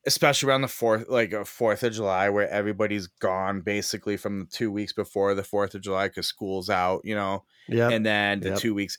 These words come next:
Speaker 1: after fourth of July, really the whole month of July, and it's just quiet, and you're, like,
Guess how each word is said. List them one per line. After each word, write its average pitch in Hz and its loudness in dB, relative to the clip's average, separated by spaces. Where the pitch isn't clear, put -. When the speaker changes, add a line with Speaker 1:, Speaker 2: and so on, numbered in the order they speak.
Speaker 1:
after 104 0
fourth 101 -2
of 95 -8
July, 101 0
really 123 4
the 98 2
whole 110 0
month 95 -2
of 104 0
July, 107 4
and 104 -8
it's 95 -8
just 104 -6
quiet, 101 2
and 104 -2
you're, 101 0
like, 98 0